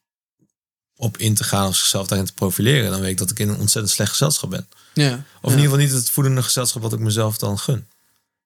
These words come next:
Speaker 1: En dan is dat ook niet de plek waar ik me nou zo zelfverzekerd hoef te voelen. Want ja.
Speaker 2: Mhm, mhm.
Speaker 1: Of ja. De, ik, ik zou het fijn vinden als ik zou zeggen van, "Hey, maak me onzeker, man." En iemand zegt, "Ah,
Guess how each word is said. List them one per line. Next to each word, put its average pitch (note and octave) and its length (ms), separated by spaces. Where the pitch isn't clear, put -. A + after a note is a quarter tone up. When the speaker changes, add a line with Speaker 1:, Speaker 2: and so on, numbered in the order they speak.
Speaker 1:
En A#2 100
dan A2 160
is A2 100
dat A#2+ 140
ook A#2+ 60
niet A#2 140
de G#2 80
plek A#2 240
waar A2+ 140
ik A2 80
me A2+ 60
nou A2 160
zo A2+ 140
zelfverzekerd A2 640
hoef C#3+ 240
te - 100
voelen. F#2 300
Want G2 380
ja. G2 280
Speaker 2:
Mhm, B2+ 340
mhm. A#2+ 260
Speaker 1:
Of - 360
ja. G2+ 300
De, A2 180
ik, - 240
ik A2+ 140
zou A#2+ 140
het A2+ 100
fijn B2+ 140
vinden A#2 180
als A2 100
ik A2+ 100
zou A2+ 160
zeggen G#2+ 240
van, G#2+ 100
"Hey, G#2+ 100
maak G2+ 140
me G#2+ 60
onzeker, A2+ 360
man." F#2+ 160
En A2 80
iemand G#2 240
zegt, G#2+ 200
"Ah, - 160